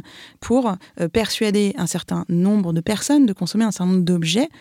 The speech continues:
de façon à ce qu'il y ait un certain nombre d'argent qui rentre dans leur caisse. C'est extrêmement pragmatique. Alors, il se trouve que les consommateurs peuvent en être les victimes. C'est à partir du moment où, où ça développe des névroses, euh, du mal-être, euh,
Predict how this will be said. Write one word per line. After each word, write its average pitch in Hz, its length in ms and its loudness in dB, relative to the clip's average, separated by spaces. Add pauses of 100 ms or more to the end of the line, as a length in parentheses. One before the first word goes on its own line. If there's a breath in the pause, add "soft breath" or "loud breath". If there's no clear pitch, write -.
(180 loud breath)
de 185 60 -8
façon 254 320 2
à 233 60 4
ce - 60 -4
qu'il 226 320 -2
y 180 160 -4
ait 220 60 -2
un 170 80 -4
certain - 260 -6
nombre 185 140 2
d'argent 170 400 -4
qui 156 160 -10
rentre 220 300 -4
dans 180 100 0
leur 180 160 0
caisse. - 300 -6 (540 loud breath)
C'est - 260 -6 (260)
extrêmement 214 520 0
pragmatique. 220 680 -2 (400 loud breath)
Alors, 180 260 -2 (240)
il 208 140 2
se 226 100 2
trouve 285 300 0
que 277 300 2
les 233 100 2
consommateurs 196 500 -2 (260)
peuvent 226 160 2
en 214 80 2
être 247 200 0
les 190 80 0
victimes. 185 540 -2
C'est - 140 -18
à 180 60 -10
partir 180 200 -2
du 196 60 4
moment 226 180 4
où, 202 160 0 (260 loud breath)
où 196 80 0
ça 190 240 0
développe 190 440 0 (280 soft breath)
des 185 260 0
névroses, 220 720 2 (440 soft breath)
euh, 175 240 -2
du 175 140 -4
mal-être, 214 680 2
euh, 170 180 -4